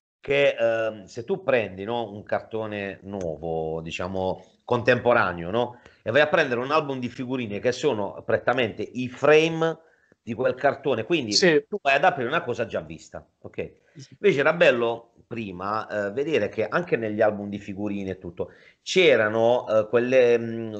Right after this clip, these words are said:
Speaker 1: gio-, qual-, qualche figurina che era frame, ma c'erano tante illustrazioni fatte a mano, quindi era un po' un qualcosa di inedito,
Speaker 2: Di
Speaker 1: qualcosa che
Speaker 2: nuovo,
Speaker 1: non
Speaker 2: sì.
Speaker 1: avevi di nuovo, non avevi
Speaker 2: Sì.
Speaker 1: mai visto. Era, mm, ecco, una, una, una, una cosa sicuramente più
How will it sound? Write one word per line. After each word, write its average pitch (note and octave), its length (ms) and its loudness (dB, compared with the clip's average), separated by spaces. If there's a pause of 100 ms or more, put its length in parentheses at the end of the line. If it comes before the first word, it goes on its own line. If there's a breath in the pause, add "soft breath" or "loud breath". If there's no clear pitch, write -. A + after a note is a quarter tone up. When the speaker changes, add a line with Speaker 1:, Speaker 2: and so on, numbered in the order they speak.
Speaker 1:
gio-, G2+ 200 -12
qual-, A#2+ 220 2
qualche B2+ 320 2
figurina A#2+ 480 -2
che A2 120 -8
era G#2+ 160 2
frame, G#2 520 0
ma A#2 360 -4
c'erano A#2+ 500 0
tante B2+ 360 2
illustrazioni A2+ 800 -6
fatte G2+ 300 -4
a F2 40 -2
mano, G#2 400 0
quindi G#2 340 -6 (280 loud breath)
era C#3 240 4
un B2 160 -2
po' C#3+ 140 4
un B2+ 100 -6
qualcosa A2 400 -2
di A2 160 -4
inedito, G#2+ 580 0
Speaker 2:
Di - 80 -10
Speaker 1:
qualcosa F3 360 4
che E3 40 8
Speaker 2:
nuovo, D3 160 8
Speaker 1:
non D3 100 6
Speaker 2:
sì. D3 200 -2
Speaker 1:
avevi - 320 -6
di - 160 -8
nuovo, A#2 320 6
non G2+ 180 -4
avevi G#2+ 380 -2
Speaker 2:
Sì. G2+ 160 -4
Speaker 1:
mai G#2+ 220 -2
visto. A#2+ 500 0 (260 loud breath)
Era, B2 420 6
mm, A#2 380 -6
ecco, A#2 300 0
una, A2+ 160 -2
una, A2+ 480 -8
una, A2+ 260 -2
una A2+ 240 0
cosa C3+ 280 -2
sicuramente A2 760 0
più A2+ 400 0